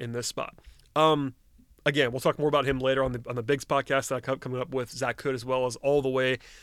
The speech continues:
through the draft. But, um, for the hypothetical, I wanted to give you at least a brief overview of both of those guys who I would be primarily considering. Now, there are three or four other guys that I want to at least mention,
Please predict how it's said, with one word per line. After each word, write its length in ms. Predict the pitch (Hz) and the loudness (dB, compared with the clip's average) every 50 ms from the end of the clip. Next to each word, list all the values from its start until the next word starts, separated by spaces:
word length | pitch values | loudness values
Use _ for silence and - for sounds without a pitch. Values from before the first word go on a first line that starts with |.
| - _ | -20 _
through 220 | - - 143 139 | -6 -2 -2 -2
the 80 | 123 123 | -2 -2
draft. 480 | 117 131 127 123 123 120 - - - - | 0 0 2 2 0 -2 -4 -8 -8 -6
But, 160 | - 127 123 120 | -6 -6 -4 -4
um, 280 | 120 120 113 117 - _ _ _ - - | -4 -6 -8 -10 -14 _ _ _ -14 -8
for 100 | - 135 | -6 -4
the 60 | 123 | -4
hypothetical, 420 | 131 117 117 131 123 120 117 127 | -4 -2 -2 -4 -4 -4 -4 -6
I 60 | 117 | -4
wanted 160 | 120 123 123 117 | -4 -4 -4 -6
to 60 | 117 | -6
give 100 | 113 120 | -6 -8
you 60 | 117 | -6
at 40 | 117 | -4
least 160 | 131 131 - | -4 -4 -4
a 60 | - 113 | -6 -8
brief 220 | 123 131 127 117 | -6 -8 -6 -6
overview 460 | 127 123 120 117 113 117 117 117 117 - - - - - - - | -6 -6 -6 -6 -8 -8 -8 -8 -8 -10 -12 -20 -20 -16 -6 -4
of 160 | 131 123 117 | -2 -2 -2
both 160 | 123 120 110 | -2 -4 -4
of 40 | 117 | -6
those 200 | - 120 113 - | -6 -6 -6 -4
guys 320 | - 120 113 117 113 - - | -4 -4 -2 -4 -4 -6 -6
who 240 | - 127 120 123 | -6 -8 -6 -4
I 80 | 123 123 | -4 -4
would 100 | 127 117 | -4 -4
be 120 | 123 123 | -6 -8
primarily 640 | 113 - - - 160 160 160 151 151 143 135 127 123 - | -10 -12 -6 0 2 2 4 4 4 4 4 2 -2 -6
considering. 460 | 120 113 - 123 117 117 - 113 - - - - - - - - | -8 -8 -8 -8 -8 -10 -12 -14 -16 -18 -20 -20 -20 -20 -4 2
Now, 300 | 160 170 156 135 123 - - - - - - - - - - - - - - - - - - - | 6 6 6 6 4 0 -4 -12 -16 -16 -20 -20 -20 -20 -20 -20 -20 -20 -20 -20 -20 -18 -14 -4
there 220 | 151 143 151 175 | 0 2 4 6
are 100 | 202 220 | 6 6
three 220 | 185 - - 185 185 | 4 4 4 4 4
or 20 | |
four 160 | - - 151 | 4 4 2
other 140 | 143 151 151 | 2 2 4
guys 300 | 151 151 156 156 151 135 | 4 4 4 4 2 2
that 80 | 143 135 | 0 0
I 20 | 135 | 2
want 160 | 139 143 139 | 2 2 0
to 40 | 131 | 0
at 60 | 131 | -2
least 160 | 139 - - | -2 -4 -4
mention, 560 | 123 117 117 120 135 139 - 165 160 165 165 | -4 -6 -4 -4 -2 0 2 2 2 2 0